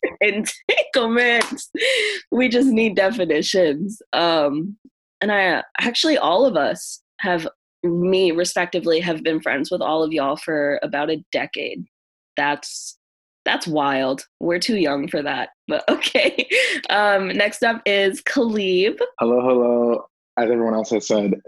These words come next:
Speaker 2: thank you for having me, friend. I'm so excited to be here. Um, my name is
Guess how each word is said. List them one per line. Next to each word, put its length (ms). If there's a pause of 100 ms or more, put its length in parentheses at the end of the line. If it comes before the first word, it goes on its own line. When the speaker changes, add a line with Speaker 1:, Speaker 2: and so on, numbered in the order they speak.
(140)
Speaker 2:
thank 180
you 100
for 100
having 320
me, 140
friend. 480
I'm 100
so 160
excited 300
to 80
be 180
here. 340 (360)
Um, 440 (220)
my 180
name 220
is 160